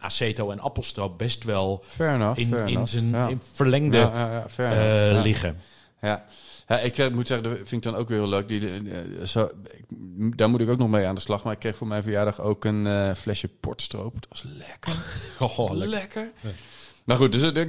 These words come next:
Speaker 2: die kan ik ook nog een keer gebruiken in, eh, in zuur vlees. Maar goed, eh, hey, je maakt het zuur. Eh, dan ga je het zoeten.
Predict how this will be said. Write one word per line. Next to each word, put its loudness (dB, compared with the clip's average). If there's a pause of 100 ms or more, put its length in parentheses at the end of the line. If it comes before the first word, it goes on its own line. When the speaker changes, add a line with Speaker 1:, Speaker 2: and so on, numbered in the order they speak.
Speaker 2:
die -4
kan 6
ik 4
ook 2
nog 4
een -10
keer 4
gebruiken 2
in, 0
eh, 2
in 0
zuur 2
vlees. 2
Maar 4
goed, 0 (120)
eh, -2 (260)
hey, 2
je 2
maakt 4
het -6
zuur. -4 (560)
Eh, 4 (220)
dan 4
ga 0
je 2
het 0
zoeten. -2